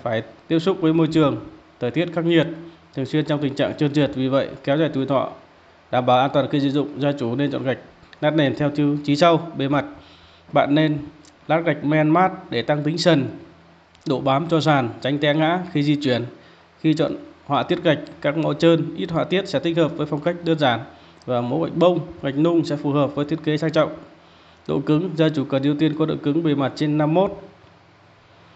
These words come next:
và chịu lực lớn hơn hai trăm tám mươi đến ba trăm năm mươi cân trên cm vuông để đảm bảo bảo vệ sàn khỏi tác động lực mạnh như sức nặng của xe máy, xe ô tô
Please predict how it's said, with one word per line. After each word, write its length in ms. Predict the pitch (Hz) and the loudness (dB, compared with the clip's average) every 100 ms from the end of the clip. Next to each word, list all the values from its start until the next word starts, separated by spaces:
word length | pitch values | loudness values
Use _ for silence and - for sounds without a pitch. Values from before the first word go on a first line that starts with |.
| - - | -20 -8
và 340 | 143 139 135 123 | 2 4 4 0
chịu 140 | - 139 | -2 -2
lực 160 | 131 | 0
lớn 160 | 139 160 | 0 2
hơn 160 | 170 | 2
hai 180 | 151 156 | 2 0
trăm 140 | 156 147 | 0 0
tám 200 | 151 156 | 2 4
mươi 160 | 165 | 4
đến 280 | 151 147 165 165 | 4 0 -2 0
ba 120 | 139 | 0
trăm 220 | 147 156 | 2 0
năm 120 | 151 151 | 2 0
mươi 80 | 151 | 2
cân 200 | 165 147 | 0 2
trên 180 | 151 143 | -2 -2
cm 320 | 151 156 160 | -4 0 0
vuông 360 | 156 170 147 - - - - - - - - | 2 2 2 -6 -16 -20 -20 -20 -20 -16 -2
để 120 | 123 | 2
đảm 200 | 127 135 | 2 4
bảo 420 | 120 120 131 - - - - - - - - | 2 2 -2 -10 -18 -20 -20 -20 -20 -20 -2
bảo 120 | 113 | 0
vệ 140 | 139 | 0
sàn 360 | 127 139 131 120 - - - | 0 2 2 -2 -10 -20 -6
khỏi 200 | 110 113 | -2 0
tác 180 | 156 160 | 0 0
động 200 | 156 - - - - - - _ _ _ _ - | -2 -2 -14 -20 -20 -20 -20 _ _ _ _ -4
lực 220 | 139 139 | -4 0
mạnh 220 | 143 - | 0 0
như 100 | 143 | -2
sức 180 | 147 170 | 0 0
nặng 180 | 165 131 | -2 -2
của 60 | 127 | -4
xe 180 | - | -2
máy, 300 | 139 143 160 165 | 2 2 0 -2
xe 200 | - 147 | -4 -2
ô 140 | 151 151 | 0 2
tô 280 | 175 165 | 4 2